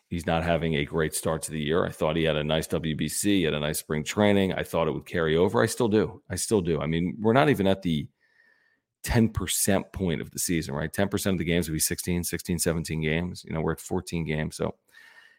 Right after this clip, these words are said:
it can turn quickly, and hopefully it does. I mean, again, I think the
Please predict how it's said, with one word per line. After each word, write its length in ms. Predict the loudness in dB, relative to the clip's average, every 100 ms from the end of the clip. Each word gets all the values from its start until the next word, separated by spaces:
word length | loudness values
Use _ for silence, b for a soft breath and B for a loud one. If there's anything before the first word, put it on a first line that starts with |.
| B _ -20 _
it 100 | 4
can 140 | 4
turn 220 | 6 6
quickly, 300 | 8 6 8
and 80 | 6
hopefully 220 | 6 6
it 40 | 8
does. 300 | 8 8 4
I 80 | 4
mean, 180 | 4
again, 400 | 6 4 8 6
I 140 | 6 2
think 260 | 2 0
the 340 | 4 4 4